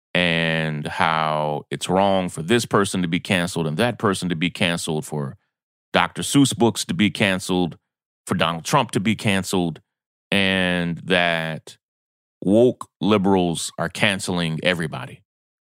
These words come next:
But let me tell you about the original cancel culture. Before anybody was talking about Doctor Seuss, truly even before the phrase Black Lives Matter was even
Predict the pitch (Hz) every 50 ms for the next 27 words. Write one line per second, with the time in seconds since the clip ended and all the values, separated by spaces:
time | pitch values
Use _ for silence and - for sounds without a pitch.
0 | _ _ _ _ _ _ _ _ - - - 240 320 311 - - - - 120 117
1 | 117 101 95 87 101 92 85 - 82 87 85 80 76 76 76 76 78 82 87 87
2 | 76 - 80 71 71 67 67 - _ _ _ _ _ _ - - - - 95 80
3 | 78 - - - 69 - - _ _ - - 71 69 - - - - - - _
4 | _ _ _ _ _ _ _ _ _ _ _ _ _ _ _ _ _ _ _ _
5 | _ - 87 - 110 113 117 127 131 131 131 123 120 117 110 101 - - 98 92
6 | - 101 90 87 78 85 80 80 73 76 73 71 - - 76 - - - 76 67
7 | - - - - - - - _ - - - _ _ _ _ _ - - - 127
8 | 139 131 104 92 90 82 87 80 85 - - 95 85 82 - - - 98 90 87
9 | 80 80 73 85 80 76 - - 82 78 76 - - 92 101 110 95 82 76 73
10 | 76 - - 85 80 76 76 69 69